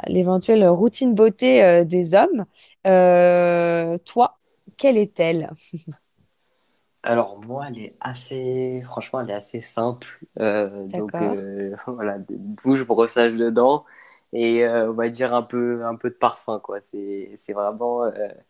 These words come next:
Speaker 2: assez basique, hein, donc, euh.
Speaker 1: Des crèmes hydratantes, euh, tu l'as un peu évoqué dans le test,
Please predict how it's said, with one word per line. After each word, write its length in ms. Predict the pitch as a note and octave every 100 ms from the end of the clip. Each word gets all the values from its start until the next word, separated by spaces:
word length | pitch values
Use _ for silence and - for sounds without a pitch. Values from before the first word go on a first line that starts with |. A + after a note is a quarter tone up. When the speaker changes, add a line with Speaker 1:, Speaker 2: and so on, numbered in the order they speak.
| _ _ _ -
Speaker 2:
assez 240 | A2 - A#2
basique, 440 | A#2 A2+ G#2+ -
hein, 100 | G#2
donc, 260 | G#2 G2 -
euh. 180 | G#2+ G#2 _ _ _ _ _ _ F#3+
Speaker 1:
Des 140 | G#3+
crèmes 260 | - A3 A3
hydratantes, 720 | A3 G3+ G3 G3 G#3+ A3+ A3
euh, 400 | G3 F3+ F3 E3+ F3 _ -
tu 160 | - F3
l'as 100 | E3
un 60 |
peu 140 | D#3+ E3
évoqué 340 | E3 D#3+ F3+
dans 140 | D#3+ E3
le 80 |
test, 420 | E3+ G3 F#3 -